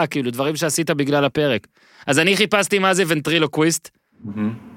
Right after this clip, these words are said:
Speaker 1: אה, ואני נזכרתי בפינה, אני רוצה לספר לכם על הפינה, שגרתי שם אחת עשרה שנה, ישעיהו ירמיהו בתל אביב.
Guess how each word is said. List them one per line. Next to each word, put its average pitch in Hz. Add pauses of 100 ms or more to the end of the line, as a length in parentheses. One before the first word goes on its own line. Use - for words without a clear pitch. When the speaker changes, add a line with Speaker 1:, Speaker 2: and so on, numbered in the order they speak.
(160)
Speaker 1:
אה, 135
ואני 143
נזכרתי 170
בפינה, 175
אני 175
רוצה 143
לספר 156
לכם 160
על 160
הפינה, 180
שגרתי 143
שם 147
אחת 151
עשרה 170
שנה, 139
ישעיהו 139
ירמיהו 139
בתל 131
אביב. 117